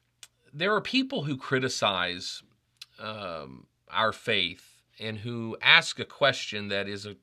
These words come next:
kind of a fair and difficult question.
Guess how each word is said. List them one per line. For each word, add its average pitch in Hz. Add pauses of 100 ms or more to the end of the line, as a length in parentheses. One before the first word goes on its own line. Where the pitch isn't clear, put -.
kind -
of 269
a 110
fair 120
and 98 (120)
difficult 107
question. -